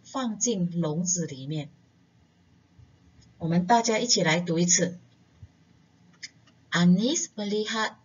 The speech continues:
burung tekukuk itu cedera. Sayapnya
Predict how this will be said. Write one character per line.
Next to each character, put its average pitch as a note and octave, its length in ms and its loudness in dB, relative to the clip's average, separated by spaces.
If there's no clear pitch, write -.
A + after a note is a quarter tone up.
burung G3+ 560 -4
tekukuk G3+ 760 -6
itu G3 560 -6
cedera. F3 580 -2
Sayapnya G#3+ 1080 -2